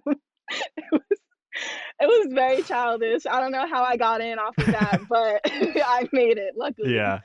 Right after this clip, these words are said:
Speaker 1: So I really, I didn't even, like, really practice my editing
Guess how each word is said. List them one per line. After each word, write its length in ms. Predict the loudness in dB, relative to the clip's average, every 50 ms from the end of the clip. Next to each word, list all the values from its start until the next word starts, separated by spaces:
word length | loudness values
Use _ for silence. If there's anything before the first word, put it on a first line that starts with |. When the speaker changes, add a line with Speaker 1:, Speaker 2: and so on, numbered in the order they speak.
| _ _ _ _
Speaker 1:
So 120 | 0 0 2
I 300 | 2 0 0 -2 -2 -2
really, 500 | -2 -4 -6 -6 -6 -8 -8 -8 -10 -10 -10 -6
I 140 | -4 -4 -4
didn't 360 | -4 -4 -6 -6 -6 -6 -6
even, 460 | -6 -4 -2 -2 0 0 0 0 -2 -2
like, 280 | -2 -4 -4 -6 _ _
really 380 | -6 -2 0 2 2 2 0 -2
practice 600 | -4 -6 -4 -4 -4 -4 -4 _ -6 -6 -6 -8 _ _ _ _ _ _
my 280 | -12 -8 -6 -4 -4 -4 -2
editing 420 | -2 0 2 2 2 2 0 0